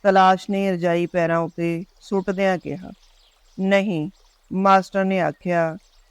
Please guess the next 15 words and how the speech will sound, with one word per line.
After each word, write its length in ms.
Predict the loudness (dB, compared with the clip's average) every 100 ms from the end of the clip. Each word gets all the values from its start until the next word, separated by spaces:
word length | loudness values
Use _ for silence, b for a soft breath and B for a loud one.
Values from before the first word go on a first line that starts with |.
| _ _
ਤੇ 140 | 0 2
ਮੁਰਦਿਆਂ 500 | 2 -2 0 2 2
ਤੋਂ 180 | 0 0
ਲਾਹੀ 320 | 0 0 -4
ਰਜਾਈ 500 | 0 0 0 -2 -8 _ _ _ _ 4
ਆਪਣੇ 440 | 4 2 -2 0
ਉੱਤੇ 260 | 0 -4 -4
ਖਿੱਚ 300 | -6 -6 -2
ਲਈ 360 | 0 0 -4 -8 _ _ _ _ _ -4
ਤੇ 160 | 0 0
ਕਿੰਨਾ 460 | 0 0 2 2
ਚਿਰ 300 | 2 -2 -2 -6 _ _ 0
ਉਹ 180 | 0
ਸੋਚਦਾ 540 | 0 -2 -2 0 2 2
ਰਿਹਾ 420 | 2 -2 -2